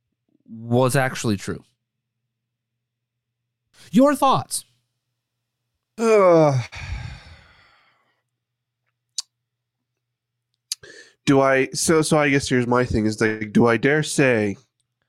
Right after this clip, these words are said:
Speaker 2: what
Speaker 1: I
Speaker 2: I
Speaker 1: told
Speaker 2: told
Speaker 1: you
Speaker 2: you
Speaker 1: so.
Speaker 2: yesterday over Telegram?
Speaker 1: Yep.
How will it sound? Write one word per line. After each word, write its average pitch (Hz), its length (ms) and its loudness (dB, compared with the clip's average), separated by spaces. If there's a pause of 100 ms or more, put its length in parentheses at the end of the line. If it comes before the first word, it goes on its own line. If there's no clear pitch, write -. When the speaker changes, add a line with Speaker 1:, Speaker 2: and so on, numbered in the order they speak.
Speaker 2:
what 123 200 0
Speaker 1:
I 117 60 2
Speaker 2:
I - 20 2
Speaker 1:
told 110 140 2
Speaker 2:
told 123 200 0
Speaker 1:
you 113 80 -4
Speaker 2:
you 113 60 0
Speaker 1:
so. 113 40 2
Speaker 2:
yesterday - 360 -6
over 104 180 -2
Telegram? 98 560 -4 (640)
Speaker 1:
Yep. 95 220 -16